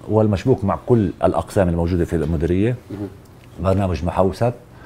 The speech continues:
Speaker 1: وكل شيء موجود
Speaker 2: يعني كل
Speaker 1: على السيرفر.
Speaker 2: معاملة بتكون عندكم
Speaker 1: نعم،
Speaker 2: هون؟
Speaker 1: كل معاملة موجودة في هذا السيستم.
Speaker 2: لو بدنا نعرف كم
Speaker 1: سواء
Speaker 2: مطعم في
Speaker 1: بخصوص
Speaker 2: رام الله مثلا.
Speaker 1: ما-، كله موجود.
Speaker 2: تقدر نشوف بعد إذنك كم مطعم؟
Speaker 1: آه، بقى هون هسه بس بيشتغلوا على السيرفر، بس أنا بقدر أورجيك على إشي تاني هسه.
Speaker 2: تمام.
Speaker 1: يعني مثلا على سبيل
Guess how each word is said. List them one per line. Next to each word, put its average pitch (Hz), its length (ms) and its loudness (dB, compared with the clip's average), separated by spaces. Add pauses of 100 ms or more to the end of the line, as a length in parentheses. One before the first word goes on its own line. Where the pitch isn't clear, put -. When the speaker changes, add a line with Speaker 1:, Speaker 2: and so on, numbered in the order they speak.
(520)
Speaker 1:
وكل 113 520 6
شيء - 300 0
موجود 95 160 2
Speaker 2:
يعني 101 100 4
كل 87 60 6
Speaker 1:
على 95 120 6
السيرفر. 95 380 4
Speaker 2:
معاملة 117 300 6
بتكون 110 460 -4
عندكم 110 260 2
Speaker 1:
نعم، 80 100 0
Speaker 2:
هون؟ 117 120 2
Speaker 1:
كل 143 140 8
معاملة 117 380 4
موجودة 98 340 2
في 82 100 -2
هذا 82 160 2
السيستم. - 360 -4
Speaker 2:
لو 120 60 2
بدنا 143 100 2
نعرف - 180 2
كم - 120 -10
Speaker 1:
سواء 113 140 8
Speaker 2:
مطعم 135 160 4
في - 100 0
Speaker 1:
بخصوص 123 40 6
Speaker 2:
رام 117 80 6
الله 101 160 2
مثلا. - 240 -8 (540)
Speaker 1:
ما-، 95 60 -4 (120)
كله 117 160 4
موجود. 87 380 0 (380)
Speaker 2:
تقدر 110 480 -8
نشوف 104 240 -10
بعد 95 180 -8
إذنك 101 180 -10
كم 95 180 -14
مطعم؟ 104 200 -14
Speaker 1:
آه، 90 400 -2
بقى 87 220 0
هون 117 200 4
هسه 90 240 0
بس 95 120 0
بيشتغلوا 107 320 0
على 92 60 2
السيرفر، 98 320 4
بس 95 240 0
أنا 135 160 4
بقدر 120 220 4
أورجيك 123 340 4
على 110 180 4
إشي 92 140 -4
تاني 80 220 2
هسه. 73 280 -8
Speaker 2:
تمام. 107 220 -4 (460)
Speaker 1:
يعني 104 180 4
مثلا 120 260 4
على 104 100 -2
سبيل 127 120 0